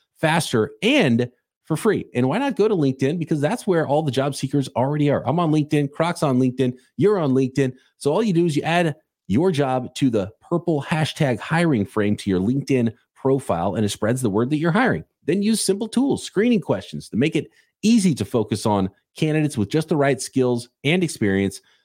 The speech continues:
so you can quickly prioritize who you want to interview and eventually hire.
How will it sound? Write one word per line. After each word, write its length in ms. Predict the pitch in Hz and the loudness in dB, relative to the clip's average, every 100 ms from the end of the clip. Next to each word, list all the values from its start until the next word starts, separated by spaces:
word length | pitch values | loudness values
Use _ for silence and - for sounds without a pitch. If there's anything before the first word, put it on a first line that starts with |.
| _ | _
so 160 | - | 0
you 140 | 117 151 | 0 2
can 140 | 113 | -2
quickly 340 | - 233 226 | -2 -4 -2
prioritize 560 | 147 143 131 123 123 107 | 0 0 0 0 0 0
who 80 | 151 | 0
you 100 | 185 | 0
want 160 | 185 | 0
to 80 | 156 | 2
interview 340 | 175 175 196 185 | 0 0 2 2
and 80 | |
eventually 360 | 170 190 185 190 | 2 0 0 0
hire. 320 | 175 196 147 | 2 0 -2